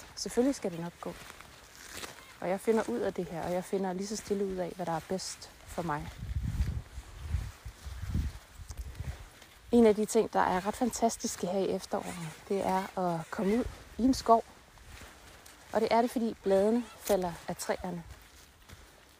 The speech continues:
Det vil sige, det er et ret perfekt tidspunkt at lære om de forskellige træer på. Du kan enten samle bladene op, der ligger under et bestemt træ.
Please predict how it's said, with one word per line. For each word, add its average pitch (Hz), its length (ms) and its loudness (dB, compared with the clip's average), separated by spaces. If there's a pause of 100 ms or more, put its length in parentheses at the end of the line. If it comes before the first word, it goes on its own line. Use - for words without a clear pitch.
(480)
Det 220 80 2
vil 208 80 2
sige, 226 180 0
det 220 60 2
er - 20 4
et - 160 -2
ret 208 100 -2
perfekt - 380 -4
tidspunkt - 680 -4 (160)
at 175 140 -4 (280)
lære 170 460 -2
om 175 180 -6
de - 100 -14
forskellige - 500 -10
træer - 360 -10
på. - 240 -8 (1600)
Du 190 80 0
kan 175 200 -2
enten 196 560 -2 (880)
samle 165 500 0 (560)
bladene 180 480 2
op, 214 140 0 (840)
der 202 80 0
ligger 214 340 2
under 190 260 -4
et - 160 -14 (120)
bestemt - 400 -4
træ. - 260 -2